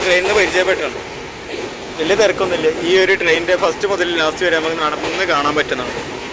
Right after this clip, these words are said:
നല്ല ട്രെയിൻ കേട്ടോ, എനിക്ക് ഭയങ്കര ഇഷ്ടമായി. ട്രെയിനിൽ പരിചയപ്പെട്ടാണ് കേട്ടോ, കാസർഗോട്ടുകാരനാണ്.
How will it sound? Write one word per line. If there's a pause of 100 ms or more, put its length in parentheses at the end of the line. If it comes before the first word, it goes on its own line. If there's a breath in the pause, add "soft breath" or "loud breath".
(300)
നല്ല (220)
ട്രെയിൻ
കേട്ടോ,
എനിക്ക്
ഭയങ്കര
ഇഷ്ടമായി. (340)
ട്രെയിനിൽ
പരിചയപ്പെട്ടാണ്
കേട്ടോ, (480)
കാസർഗോട്ടുകാരനാണ്.